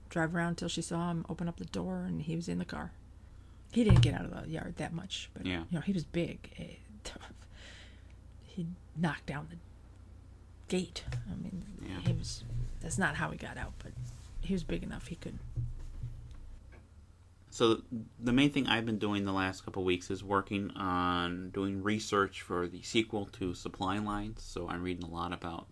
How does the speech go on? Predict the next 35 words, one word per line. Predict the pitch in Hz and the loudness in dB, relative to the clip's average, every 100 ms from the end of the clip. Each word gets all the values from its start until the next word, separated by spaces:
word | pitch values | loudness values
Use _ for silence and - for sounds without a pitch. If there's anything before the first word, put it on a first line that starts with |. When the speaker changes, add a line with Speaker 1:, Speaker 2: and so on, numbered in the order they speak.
| - | -6
Speaker 2:
the | 90 87 | -4 -4
American | 87 92 87 90 92 87 87 - - - - - - - | -4 -2 -2 -2 -2 -2 -4 -6 -4 -4 -6 -8 -14 -4
Revolution. | 95 87 90 98 107 113 107 110 - - - | 0 2 4 2 2 0 -2 -4 -12 -16 0
So | 127 | 4
I've | |
been | 151 | 6
telling | - 139 120 | 6 8 8
Mary | 107 104 | 8 6
fun | - 92 - | 8 6 8
facts, | 104 95 - - - - | 10 10 8 2 0 2
and | 202 | 4
this | 339 | 4
is | 359 | 6
a | 311 | 6
problem | - 135 143 135 | 12 12 12 8
that | 127 | 8
I | 110 107 | 10 8
have | 113 110 110 - - | 8 6 6 2 2
when | 113 | 6
I'm | 110 107 | 8 8
researching | 107 123 131 120 127 | 8 8 8 6 4
something | 120 123 120 123 131 131 - - | 6 4 4 0 0 -4 -8 2
and | 104 | 6
I'm | 95 | 6
learning | 98 120 127 | 8 8 10
about | 123 117 120 | 10 8 6
things. | 123 120 - | 4 2 4
I | - | 6
want | 117 147 - | 8 8 4
to | - | 6
tell | 104 | 6
everybody | 113 123 123 123 - | 8 8 8 8 4
all | - 101 110 | 2 2 2
about | 92 95 127 | 6 6 6
it. | 160 | 2